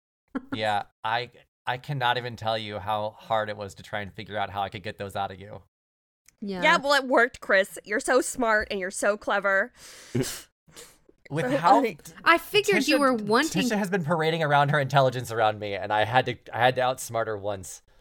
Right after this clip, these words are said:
Speaker 1: Well, I figured you were wanting my Uno cards, and I thought maybe we would learn something about this with this magic trick, but no.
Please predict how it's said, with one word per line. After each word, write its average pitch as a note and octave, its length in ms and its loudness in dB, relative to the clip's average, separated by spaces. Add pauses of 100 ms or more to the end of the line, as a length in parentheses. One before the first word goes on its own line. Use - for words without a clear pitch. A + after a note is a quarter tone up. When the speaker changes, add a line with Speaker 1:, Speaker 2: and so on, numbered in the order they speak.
(260)
Speaker 1:
Well, - 120 -2
I A#3+ 60 2
figured D#4 340 -4
you D4+ 100 0
were A#3 160 4
wanting G#3+ 760 0
my F3+ 240 -2
Uno G#3+ 420 0
cards, E3+ 480 -2
and G3 120 -2
I F#3+ 100 0
thought G#3+ 260 4
maybe A3 300 0
we A3 140 0
would G3 100 0
learn G3+ 340 0
something G#3 400 -4
about F3+ 280 0
this F#3+ 140 -6
with G3 200 -6
this F#3 220 -8
magic G3 420 0
trick, D#3+ 360 -4
but G3 180 -2
no. G#3 540 -2